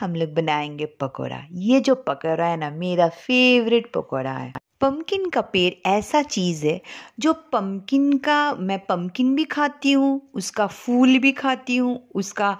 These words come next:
पत्ता भी खाती हूँ, उसके स्टेम भी खाती हूँ। मुझे इतना पसंद है और यहाँ पे मिलता ही नहीं है, बहुत ही कम मिलता है। तो इसलिए मैं अपने ही घर पे मैंने पम्पकिन का सीड लगा दिया और फिर इसका छोटा सा एक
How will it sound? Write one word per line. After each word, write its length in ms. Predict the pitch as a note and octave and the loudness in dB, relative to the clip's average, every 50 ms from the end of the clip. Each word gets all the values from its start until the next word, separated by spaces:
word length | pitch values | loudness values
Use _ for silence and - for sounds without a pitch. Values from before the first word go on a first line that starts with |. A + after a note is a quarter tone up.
| - - - - - - _ - | -8 -16 -20 -20 -20 -12 _ -4
पत्ता 360 | B3 A#3+ - - - C4+ C4+ | -4 -4 -2 -4 -2 -2 -2
भी 140 | B3+ C4+ C4 C4 - | -2 -4 -8 -6 -4
खाती 360 | - A#3+ A3+ A3+ A3+ A#3 A3+ | -2 -2 -2 -2 -2 -2 -2
हूँ, 220 | A#3 A#3+ A#3+ A#3+ | 0 0 0 -2
उसके 380 | - - - - F#3 - - A3 | -4 -4 -4 -4 -4 0 0 -2
स्टेम 520 | G#3+ - - - - A3 F#3+ F3+ F3 E3 | -2 -2 -4 -2 0 0 0 0 -2 -4
भी 100 | D#3+ D#3+ | -6 -8
खाती 380 | D3+ - C#3+ C3+ C3 C3 - D3 | -6 -4 -6 -6 -6 -6 -8 -8
हूँ। 100 | D3 D3 - - - - - _ - | -8 -8 -12 -16 -20 -20 -16 _ -4
मुझे 280 | F#3+ G3+ A3 G3+ - - - - - - | -2 0 0 0 0 -2 -2 -4 -6 -8
इतना 480 | G#3+ G#3 - A3 G#3 G3+ G#3 A3+ C4+ | -8 -2 2 2 4 4 4 4 2
पसंद 640 | D4 C#4+ - C#4 G3+ F3 - - G3+ G3+ G#3+ A#3+ B3+ | 0 0 -2 -2 -2 -4 -4 -4 -2 -2 0 0 0
है 180 | B3+ G#3+ A3+ A#3+ - - | 0 0 0 -2 -2 -2
और 200 | F#3 F3 F3 F3 | 0 0 0 -2
यहाँ 340 | F3+ F3+ G3 F#3 F3 F3+ F3+ F3 - | -4 -6 -6 -6 -6 -8 -8 -4 -4
पे 80 | G#3 | -2
मिलता 480 | F#3+ F3+ E3+ E3 D#3 C#3+ C3+ C3+ - G#2 | -2 0 0 -2 -2 -4 -4 -4 -4 -4
ही 160 | A#2+ D3 D3 | -4 -4 -6
नहीं 280 | C#3 C3 A2+ A#2+ C3 B2+ | -8 -8 -8 -8 -8 -8
है, 80 | C3+ C3+ C3+ _ | -8 -10 -2 _
बहुत 440 | F#3 E3+ E3+ F3+ F#3+ F#3 F#3 F#3 F#3 | 2 2 4 2 2 0 0 0 -2
ही 40 | G#3+ | -6
कम 200 | G#3 - F#3+ F3+ | -4 -4 -4 -4
मिलता 300 | F3+ F3+ F3+ E3+ - G#3+ | -4 -6 -6 -4 -2 -2
है। 80 | A#3+ A#3 - - - - - | -4 -4 -8 -18 -20 -12 -8
तो 160 | - D#4 C4+ | -6 -2 0
इसलिए 400 | C4 C4 C4 - - D4+ D4+ C#4+ | 2 2 0 0 0 2 4 4
मैं 240 | B3 A#3+ A#3+ - - - | 4 2 0 0 -2 -4
अपने 320 | G3+ - - - A#3 B3+ | -6 -6 -4 0 2 4
ही 120 | C4+ C4+ | 4 4
घर 260 | A3+ G3 G#3 F3 D#3+ - - | 2 0 -2 -2 -2 -2 -2
पे 80 | F3 | -2
मैंने 200 | E3+ E3 E3 E3 | 0 0 0 -2
पम्पकिन 540 | E3 E3 G#3+ G#3+ G#3 G#3 G3+ - A3+ G#3 G3+ | 0 0 0 0 0 0 0 0 0 0 0
का 120 | F3+ F3+ E3 | 0 -2 -2
सीड 300 | - - F#3+ G3+ F#3+ G3+ | -2 -2 -2 -2 0 0
लगा 340 | G3 F#3 F3+ F#3 F#3 F3+ | 0 0 0 2 0 0
दिया 240 | E3+ F3+ G#3+ B3+ D#4 - - - - - - - - | 0 -2 -4 -6 -6 -8 -12 -18 -18 -20 -14 -8 -6
और 160 | - D#3+ D3+ | -4 -4 -4
फिर 500 | D3 - - - - D#4+ E4+ F4 F4+ F4+ - _ _ _ - | -8 -12 -18 -6 -2 -2 -2 -2 -2 -6 -14 _ _ _ -6
इसका 300 | B3+ - - - C4+ B3+ | -6 -6 -4 -4 -4 -4
छोटा 380 | C4 - - G4 - - D4 | -2 -2 -4 -2 0 0 -2
सा 140 | C4 - F3+ | 0 0 -2
एक 100 | D#3+ - | -4 -4